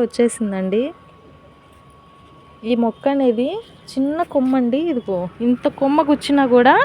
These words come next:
చెట్టు చాలా తొందరగానే బతికిపోతుందండి.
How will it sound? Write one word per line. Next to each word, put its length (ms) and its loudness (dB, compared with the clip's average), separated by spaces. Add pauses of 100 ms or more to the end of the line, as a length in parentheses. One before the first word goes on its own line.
(520)
చెట్టు 340 2 (320)
చాలా 280 2 (120)
తొందరగానే 680 0
బతికిపోతుందండి. 920 -4